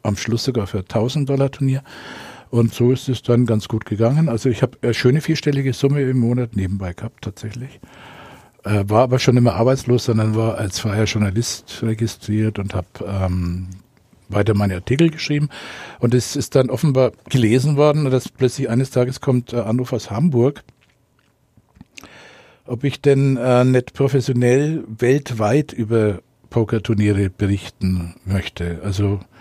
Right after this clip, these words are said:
von Hamburg ist, ist halt das Büro gewesen, das das gemanagt hat. Und gleichzeitig halt,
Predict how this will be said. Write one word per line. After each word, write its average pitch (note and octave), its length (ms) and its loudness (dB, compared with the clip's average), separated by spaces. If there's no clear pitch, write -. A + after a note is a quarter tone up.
von G#2 320 2
Hamburg A#2+ 460 2
ist, - 320 -6
ist - 180 -4
halt G#2+ 220 0
das G#2+ 160 -4
Büro G#2 380 0
gewesen, C3+ 400 0
das A2+ 160 -2
das G#2+ 120 -8
gemanagt A2 540 -2
hat. D3 200 -8
Und G#2+ 520 2
gleichzeitig B2+ 560 0
halt, B2 320 2